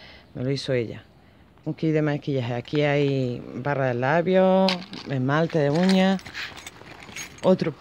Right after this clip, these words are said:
monedero más pequeño para poner las monedas, un tarjeta y algún billete. Nuestras típicas llaves que parecemos San Pedro siempre,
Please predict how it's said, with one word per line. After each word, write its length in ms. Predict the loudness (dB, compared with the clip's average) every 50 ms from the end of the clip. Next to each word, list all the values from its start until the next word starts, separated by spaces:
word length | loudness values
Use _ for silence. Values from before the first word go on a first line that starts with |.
| -20 -20 -20 -20 -20 -20 -20 -20 -20 -14 -4
monedero 480 | -2 0 2 4 4 6 6 6 4 4
más 180 | 2 0 -2
pequeño 520 | -2 -4 -4 0 2 2 2 4 2 2 0
para 140 | 0 -2
poner 260 | 0 0 0 0 0 0
las 140 | 0 0
monedas, 720 | 2 0 0 2 2 2 2 2 2 2 2 2 0 0 0
un 280 | 0 0 -2 -2 -4 -4
tarjeta 960 | -6 -8 -8 -8 -6 -2 0 0 0 0 0 0 2 2 4 2 2 2 2
y 300 | 2 0 0 0 0 -2
algún 240 | -2 -2 -2 -2
billete. 480 | 0 0 -2 -2 -2 -4 -6 -8 -16 -18 -18 -20 -20 -20 -20 -20 -20 -20 -20 -20 -20 -20 -20 -20 -16 -14 -14 -14 -14 -16 -18 -20 -20 -20 -20 -20 -20 -20 -20 -20 -20 -16 -14 -14 -14 -14 -18 -20 -20 -20 -20 -20 -20 -20 -20 -20 -18 -18 -18 -18 -18 -18 -18 -16 -16 -16 -16 -18 -18 -20 -20 -20 -20 -20 -20 -20 -20 -16 -14 -12 -12 -10 -12 -12 -14 -14 -18 -8 -2 0
Nuestras 320 | 0 0 0 -4 -6 -4
típicas 460 | -2 -2 -2 -2 -2 0 0 0 2
llaves 520 | 2 2 4 4 4 4 4 4 2 2 -2
que 140 | -6 -6
parecemos 520 | -4 -2 -2 -2 -2 -2 -2 -2 -2 -2 -2
San 180 | -2 -2 -4
Pedro 400 | -2 0 2 2 2 2 0 -2
siempre, 520 | -2 0 0 0 0 0 0 0 0 0